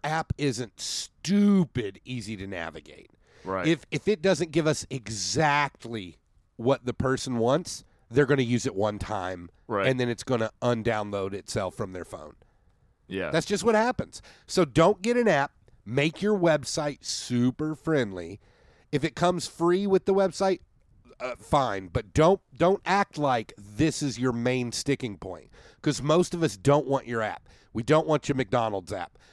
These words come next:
Speaker 1: We don't want all this stuff. Like, you know, you'll go places and they'll be like, "Do you have the app?"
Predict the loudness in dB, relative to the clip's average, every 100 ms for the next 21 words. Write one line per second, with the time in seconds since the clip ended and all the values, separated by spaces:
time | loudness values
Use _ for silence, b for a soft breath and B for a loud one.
0 | b -12 0 2 2 2 0 0 2 2
1 | 2 -4 -4 -4 -4 -2 -4 -6 -18 _
2 | _ -4 2 4 6 4 6 4 4 -2
3 | -2 -4 -2 0 0 -2 -4 0 2 2
4 | 0 0 -2